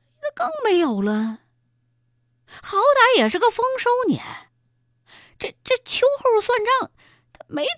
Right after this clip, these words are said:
儿算去。那怎么办呢？大队委员会没辙了，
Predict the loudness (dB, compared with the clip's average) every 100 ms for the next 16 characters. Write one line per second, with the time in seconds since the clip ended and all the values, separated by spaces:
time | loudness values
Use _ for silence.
0 | 6 6 4 2 4 4 2 0 -4 -8
1 | -12 _ _ _ _ _ _ _ _ _
2 | _ _ _ _ _ _ _ _ _ -2
3 | 0 0 -4 -8 -14 _ _ _ _ _
4 | _ _ _ _ _ _ _ _ _ 10
5 | 12 12 8 6 8 10 10 8 4 4
6 | 4 2 0 2 2 2 0